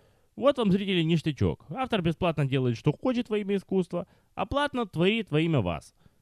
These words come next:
По сути, вы моими руками делаете фильм, который хотите. И мой «Гарри Поттер» далеко не единственный проект, продолжение которого зритель жаждет увидеть.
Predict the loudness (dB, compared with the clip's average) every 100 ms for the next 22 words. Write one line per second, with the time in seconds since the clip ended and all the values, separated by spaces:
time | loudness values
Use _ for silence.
0 | _ _ _ _ _ -2 0 2 2 4
1 | 4 6 6 4 4 2 0 0 0 2
2 | 0 -2 -4 -4 -2 -2 0 -2 -2 -10
3 | -14 -20 -20 -16 -12 -10 -6 -4 0 0
4 | 2 0 2 0 0 0 0 2 2 0
5 | 0 -2 -4 -2 -4 -4 -6 -4 0 0
6 | 0 -2 -2 0 0 -2 -2 -2 0 -2
7 | -4 -4 -4 -6 -12